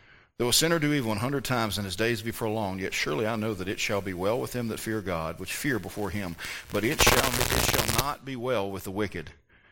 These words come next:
neither shall he prolong his days, which are as a shadow, because he feareth not before God."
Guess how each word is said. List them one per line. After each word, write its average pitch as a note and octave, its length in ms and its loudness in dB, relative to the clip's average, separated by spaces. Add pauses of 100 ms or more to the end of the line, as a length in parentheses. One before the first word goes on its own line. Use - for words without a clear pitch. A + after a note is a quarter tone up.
(300)
neither A#2+ 200 2
shall A2+ 240 2
he G#2+ 40 2
prolong A2 420 0
his G#2 140 2
days, F#2+ 340 0
which F#2 180 -6
are G2+ 60 -2
as F2+ 120 -4
a F2+ 40 -8
shadow, F#2+ 420 0
because F2 320 -6
he F2+ 80 -6
feareth F#2+ 340 -6
not F#2 220 -4
before F#2 320 -8
God." D#2 320 -6